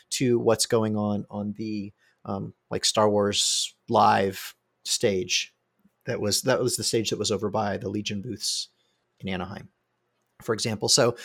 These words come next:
um, so we know that they'll, that that'll be streaming, and that's actually, they're,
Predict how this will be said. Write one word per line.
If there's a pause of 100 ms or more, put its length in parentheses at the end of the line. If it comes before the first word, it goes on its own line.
(360)
um, (360)
so
we
know
that
they'll,
that
that'll
be
streaming,
and
that's
actually,
they're,